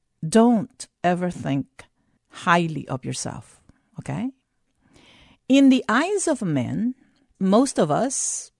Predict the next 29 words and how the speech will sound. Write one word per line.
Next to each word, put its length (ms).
probably, 720
or 260
even 320
in 120
our 180
own 340
eyes, 400
yes, 340
we 180
are 200
a 80
lesser 320
person, 580
that 200
one 200
person 380
is 180
more 180
important, 920
one 240
person 420
is 200
more 220
beloved 920
by 220
God 640
than 400
us. 520
But 480